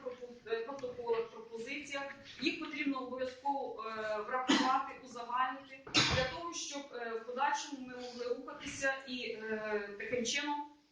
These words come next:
е, розробляти уже наш містобудівний документ, який буде регулювати, е, саме, е, діяльність і, е, відповідно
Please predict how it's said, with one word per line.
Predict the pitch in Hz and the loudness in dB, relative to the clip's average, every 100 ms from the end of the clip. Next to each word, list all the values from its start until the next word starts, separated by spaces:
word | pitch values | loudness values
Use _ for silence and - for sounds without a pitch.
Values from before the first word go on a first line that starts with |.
| - - - - | -20 -20 -20 -16
е, | 208 202 196 202 | -10 -4 -4 0
розробляти | 226 247 240 262 277 277 - | 2 2 2 4 4 4 -2
уже | 233 254 240 | -4 -4 2
наш | 262 - - 214 | 2 2 -4 -10
містобудівний | 220 220 220 220 220 220 226 226 | -14 -10 -8 -6 -6 -4 -2 -2
документ, | 208 214 254 302 - - | -4 -2 0 0 -6 -4
який | 415 277 233 | -2 0 -2
буде | 247 247 240 - - | 4 4 4 -4 -14
регулювати, | 220 214 220 233 269 254 | -12 -8 -2 0 0 0
е, | 247 233 208 214 208 202 202 196 | 0 0 -2 -8 -8 -8 -10 -10
саме, | 196 226 233 226 | -2 2 2 0
е, | 226 - - - - - - - - - 202 | -8 -14 -20 -20 -20 -18 -14 -14 -14 -10 -2
діяльність | 226 247 247 - - 233 | 6 6 6 0 -10 -6
і, | |
е, | 214 - - 190 190 165 - 185 226 | -6 -6 -12 -14 -14 -14 -14 0 0
відповідно | 226 247 233 220 214 | 0 -4 -6 -4 -4